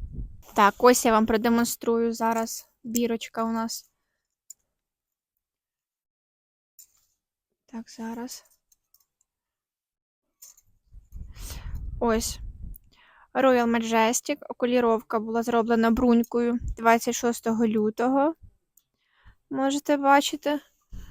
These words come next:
Ось видно місце окуліровки. Ще навіть плівку не зняли, забули, зараз треба буде зняти.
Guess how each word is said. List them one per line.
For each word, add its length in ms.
Ось 340
видно 340
місце 520
окуліровки. 840
Ще 180
навіть 280
плівку 360
не 160
зняли, 340
забули, 400
зараз 280
треба 240
буде 240
зняти. 500